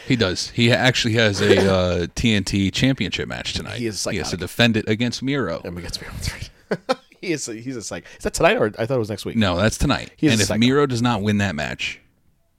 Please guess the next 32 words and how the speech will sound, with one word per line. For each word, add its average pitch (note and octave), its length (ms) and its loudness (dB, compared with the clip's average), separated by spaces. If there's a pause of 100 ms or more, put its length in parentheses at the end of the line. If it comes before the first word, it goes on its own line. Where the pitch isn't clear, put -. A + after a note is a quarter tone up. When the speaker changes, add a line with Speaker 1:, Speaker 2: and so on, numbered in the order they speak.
(380)
Speaker 1:
I G2 100 0
think F#2+ 220 0
you've F#2 160 -2
completely D#2+ 500 -2
fucked - 300 -6
up B1 100 -4
the - 80 -10
Miro A#1 240 -8
thing. - 240 -12 (1800)
Speaker 2:
He B2 120 -2
should G#2+ 200 -4
win F2+ 100 -8
the D2+ 60 -12
belt. - 280 -14 (120)
Speaker 1:
He G2+ 100 -4
should. - 240 -4 (100)
Speaker 2:
I A#2+ 80 0
think D3 160 0
that, C#3 240 2 (480)
now A#2 200 -2
that G#2+ 140 0
you G#2 120 -6
say G2+ 180 -2
that, E2 240 -8
I G2 40 -6
think F#2+ 280 -12 (140)
that G#2 240 0
was A2 180 -2
his, G2 240 -8
that's F#2+ 300 -2
his G#2 140 -8
out G2 260 0